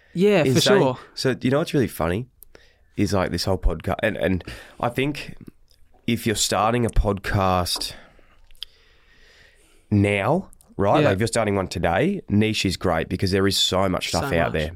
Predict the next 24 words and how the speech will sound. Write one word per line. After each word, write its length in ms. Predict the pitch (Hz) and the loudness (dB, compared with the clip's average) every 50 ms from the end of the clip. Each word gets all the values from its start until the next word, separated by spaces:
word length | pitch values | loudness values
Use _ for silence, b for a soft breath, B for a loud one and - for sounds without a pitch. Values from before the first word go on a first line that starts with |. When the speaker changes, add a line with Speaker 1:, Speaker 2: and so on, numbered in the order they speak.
| - | -10
Speaker 2:
So, 180 | - - 101 98 | -6 -2 0 2
like, 140 | 95 95 - | 2 2 2
I 100 | 87 107 | 2 2
would 180 | 107 104 101 90 | 2 0 0 0
definitely 340 | 101 95 90 - 95 90 90 | 0 -2 -2 0 0 0 2
niche 300 | 90 85 87 85 - - | 2 2 0 0 -2 0
down. 280 | 85 85 85 82 82 | 0 2 2 0 0
And 80 | 82 90 | 0 -2
what 100 | 98 90 | 0 0
they 100 | 87 87 | 0 0
say, 280 | 90 - - 95 92 87 | 0 2 2 2 2 2
you 60 | 82 | 2
know, 160 | 85 90 104 | 2 0 0
the, 180 | 95 98 90 80 - | 0 -2 -2 -4 -2
the 80 | - 101 | 0 0
niches 360 | 92 101 104 - - 98 85 92 | 2 2 2 0 -2 0 0 2
are 80 | 92 | 0
in 60 | 90 | 0
the 80 | 85 78 | 0 0
riches. 480 | 78 78 - - 76 73 - - - - _ | 0 -2 -2 -2 -4 -4 -6 -8 -10 -12 _
Speaker 1:
<laughs> 40 | _ - | _ -2
Yeah. 200 | 175 - 151 139 - - | 0 0 0 -2 -4 -4
Speaker 2:
Um, 400 | - 90 87 87 82 82 73 - - - - - _ _ _ _ _ _ _ _ _ - - 101 - | -2 0 0 0 0 0 -4 -6 -10 -16 -20 -20 _ _ _ _ _ _ _ _ _ -14 -10 -2 0
but 300 | - 98 87 - - | 0 0 0 -2 -8